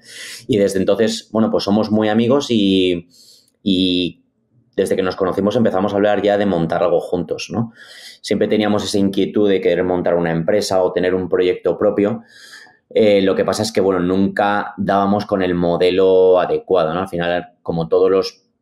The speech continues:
jóvenes de este país, teníamos un problema de pasta, no teníamos pasta para montar absolutamente nada de lo que se nos ocurría.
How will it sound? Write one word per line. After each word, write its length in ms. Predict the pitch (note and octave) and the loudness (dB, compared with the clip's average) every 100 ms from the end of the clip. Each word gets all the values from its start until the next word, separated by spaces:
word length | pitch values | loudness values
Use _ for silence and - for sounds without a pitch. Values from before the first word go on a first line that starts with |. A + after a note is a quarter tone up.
| _ | _
jóvenes 440 | - G#2 F#2+ F2+ | -2 0 0 0
de 80 | E2 | -2
este 180 | F2+ F#2 | -2 -2
país, 420 | - F2 F#2+ G#2+ | -2 0 2 0
teníamos 380 | - F2 F2 E2+ | -2 -2 -2 -2
un 100 | F2 | -2
problema 380 | D#2+ E2+ F2 E2+ | 0 0 0 0
de 80 | E2 | -2
pasta, 320 | G2 G2 A#2 | -4 -4 -4
no 140 | F#2+ | -2
teníamos 300 | E2 F2 E2 | -2 -2 -4
pasta 280 | - F2+ D#2 | -4 -4 -2
para 140 | E2 | -2
montar 340 | D#2+ D#2+ D#2+ F2 | -2 -4 -2 -2
absolutamente 560 | E2+ E2+ E2 E2+ E2+ | -2 -4 -2 -2 -2
nada 220 | E2 E2+ E2+ | -2 0 0
de 80 | |
lo 80 | D#2+ | -2
que 80 | - | -6
se 80 | D#2 | -12
nos 160 | D#2+ | -10
ocurría. 480 | F2+ - - F#2+ A2+ | -8 -4 -2 -2 -4